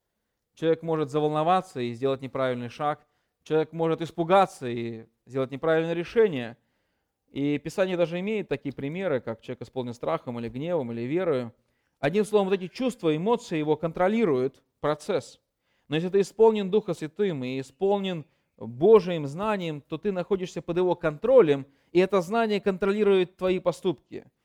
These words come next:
Оно контролирует тебя постоянно. Ты как бы управляешься этим знанием.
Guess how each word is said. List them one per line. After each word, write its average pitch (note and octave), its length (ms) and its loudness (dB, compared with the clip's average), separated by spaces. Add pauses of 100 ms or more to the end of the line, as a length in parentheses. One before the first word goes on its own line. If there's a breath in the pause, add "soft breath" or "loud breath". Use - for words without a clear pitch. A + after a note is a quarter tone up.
(140)
Оно E3+ 180 -2
контролирует F#3+ 580 0
тебя F3 240 0
постоянно. E3 760 0
Ты - 180 -2
как G3 180 -2
бы G3+ 160 2
управляешься G3 1160 0 (220)
этим D3 280 -4
знанием. C3 460 -6